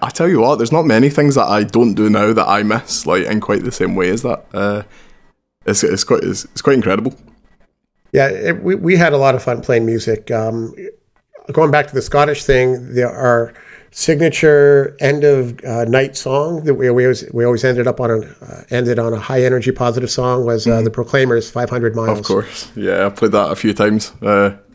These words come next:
Speaker 1: no one, no, no one flips their shit <laughs> in quite the way as a,
Speaker 2: Yeah.
Speaker 1: a, a,
Speaker 2: The
Speaker 1: a,
Speaker 2: Americans
Speaker 1: a drunk
Speaker 2: love it.
Speaker 1: Scotsman or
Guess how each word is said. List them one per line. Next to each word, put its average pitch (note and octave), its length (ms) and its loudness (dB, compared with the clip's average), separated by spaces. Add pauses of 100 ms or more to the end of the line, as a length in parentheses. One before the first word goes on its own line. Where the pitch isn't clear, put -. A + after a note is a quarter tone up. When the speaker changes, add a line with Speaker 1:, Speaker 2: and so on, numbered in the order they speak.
Speaker 1:
no C3 220 4
one, A#2+ 360 2
no, C3 140 4
no C3+ 160 4
one C3+ 180 4
flips G2 280 -4
their G#2 120 0
shit G#2 360 -2
<laughs> - 200 -8 (280)
in D3 140 2
quite D3+ 220 2
the D3+ 140 2
way A#2+ 160 4
as A2 100 2
a, G#2 140 2 (380)
Speaker 2:
Yeah. A2 60 2
Speaker 1:
a, G#2+ 320 -2 (280)
a, A2 160 2
Speaker 2:
The - 60 4
Speaker 1:
a, - 40 2
Speaker 2:
Americans D#3+ 560 0
Speaker 1:
a - 20 -6
drunk - 20 -2
Speaker 2:
love D3+ 260 4
it. A#2+ 60 -4
Speaker 1:
Scotsman G#2 280 -8
or G#2+ 140 2